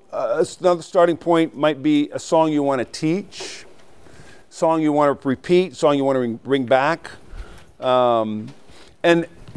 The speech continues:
one thing that's changed for me in the way I choose songs for a meeting is that one of my starting points is always what scripture is being used for the call to worship.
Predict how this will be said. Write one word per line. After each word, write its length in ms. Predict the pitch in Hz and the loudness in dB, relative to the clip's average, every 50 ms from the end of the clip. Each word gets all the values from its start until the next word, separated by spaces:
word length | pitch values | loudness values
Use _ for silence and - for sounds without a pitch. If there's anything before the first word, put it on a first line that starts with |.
| - - - - - - - - - - - - - - - - - - - - - | -18 -20 -20 -20 -20 -20 -20 -20 -20 -20 -20 -20 -20 -20 -20 -20 -20 -20 -20 -20 -18
one 240 | - 170 165 214 240 | -6 -2 0 0 0
thing 160 | 202 220 190 | 0 0 0
that's 160 | 165 156 - - | 0 -2 -4 -2
changed 300 | - 190 180 175 - - | 0 2 2 2 0 -2
for 100 | 160 156 | -4 -2
me 100 | 160 160 | 0 0
in 60 | 151 | 0
the 80 | 147 | 2
way 120 | 143 147 143 | 2 4 2
I 80 | 135 | 2
choose 300 | 131 - - - 160 147 | 2 0 -2 -4 -4 -4
songs 260 | - - 156 147 131 - | 0 0 0 0 -2 -4
for 120 | - 143 | -6 -6
a 60 | 131 | -4
meeting 600 | 127 139 151 151 151 139 131 120 113 110 113 117 110 - - - - - - - _ | -2 -2 0 0 0 0 0 -2 -2 -4 -6 -8 -10 -16 -16 -16 -16 -16 -18 -14 _
is 200 | 147 147 139 127 | -6 -4 -2 0
that 180 | 147 143 143 - - - - - | 0 0 0 -4 -14 -20 -14 -10
one 460 | 139 139 139 143 139 151 180 202 214 | -8 -8 -8 -8 -2 0 0 0 2
of 40 | 196 | 0
my 80 | 175 | -4
starting 360 | 151 - - 151 139 139 131 | -6 -2 0 0 0 0 0
points 260 | - - 143 131 120 131 | -2 -4 -4 -4 -4 -6
is 120 | 120 139 | -4 -2
always 600 | 147 143 143 139 123 117 117 117 110 - - - - - - - - - - _ | 0 2 2 2 0 0 -2 -4 -6 -8 -14 -18 -20 -20 -20 -20 -20 -20 -20 _
what 260 | - 135 156 180 - - | -6 -2 0 0 0 0
scripture 460 | - - - 180 180 165 - - 156 | -6 -8 0 0 0 0 0 -4 -6
is 80 | 131 | -6
being 220 | 107 - 147 139 135 | -2 -2 -2 0 0
used 200 | 131 135 123 - | 0 0 -2 -4
for 120 | - 127 | -8 -10
the 40 | 113 | -10
call 200 | - 123 113 104 | -4 -2 -2 -2
to 40 | 101 | -2
worship. 300 | 90 87 - - - | -6 -8 -12 -14 -20